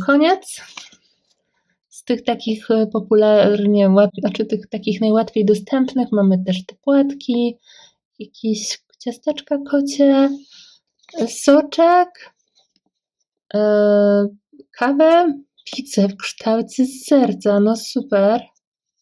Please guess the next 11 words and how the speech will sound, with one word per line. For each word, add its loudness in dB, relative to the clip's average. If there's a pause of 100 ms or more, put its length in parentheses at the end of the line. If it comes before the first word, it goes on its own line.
(1040)
I -6
czy -4
jeszcze -2
jest -6
coś? -2 (3250)
Tak. 0 (2250)
Okej, -2 (300)
okej, 4 (200)
okej. -4 (140)
Chyba -2
slime. 0